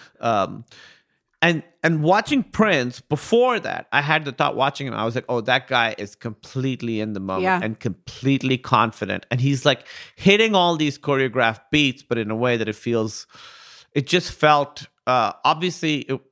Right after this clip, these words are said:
Speaker 1: it didn't feel rehearsed at all.
Speaker 2: None of it.
Speaker 1: It
Speaker 2: It
Speaker 1: just
Speaker 2: all
Speaker 1: was
Speaker 2: felt completely
Speaker 1: magical.
Speaker 2: spontaneous. And at one point he goes up while they're playing, like, uh, someone's playing a solo, and he goes up and literally there's, like, a blanket and pillow, and he pretends to, like, be taking
Speaker 1: Fall
Speaker 2: a nap.
Speaker 1: asleep.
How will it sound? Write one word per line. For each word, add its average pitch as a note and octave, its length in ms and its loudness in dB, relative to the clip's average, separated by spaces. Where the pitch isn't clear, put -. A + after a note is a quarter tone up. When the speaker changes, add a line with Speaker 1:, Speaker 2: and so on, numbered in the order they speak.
Speaker 1:
it C#3 160 -8
didn't E3+ 180 -2
feel E3+ 180 0
rehearsed B2+ 600 -2
at E2 80 -4
all. D#3 200 2
Speaker 2:
None G4+ 160 2
of G4+ 100 2
it. - 120 0
Speaker 1:
It A3 60 2
Speaker 2:
It A#3+ 80 -6
Speaker 1:
just - 120 -4
Speaker 2:
all C#4 120 4
Speaker 1:
was - 80 0
Speaker 2:
felt D4+ 140 0
completely B3+ 360 0
Speaker 1:
magical. B3 40 -2
Speaker 2:
spontaneous. G#3+ 640 0
And G#3+ 240 2
at - 120 0
one C#4+ 180 2
point D4+ 160 4
he A#3+ 60 2
goes A#3 300 0
up A#3 260 2
while G#3 240 2
they're G3+ 200 4
playing, G#3 320 2
like, F#3 380 -2
uh, F3+ 260 0
someone's G#3+ 320 0
playing G3 220 2
a F3 40 -2
solo, G#3+ 440 2
and G3 80 0
he F#3+ 80 4
goes G3 340 0
up G#3 220 2
and G3 200 0
literally A#3+ 400 2
there's, G3 200 0
like, G3+ 120 -2
a F#3 60 0
blanket F3+ 500 -2
and F3+ 100 -6
pillow, G3 360 2
and F#3+ 100 0
he F3 40 -6
pretends F#3 540 0
to, A3 120 0
like, F3+ 320 2
be F#3+ 120 2
taking G3+ 220 0
Speaker 1:
Fall A#2+ 240 6
Speaker 2:
a - 20 2
nap. E3+ 260 2
Speaker 1:
asleep. G#2 220 -4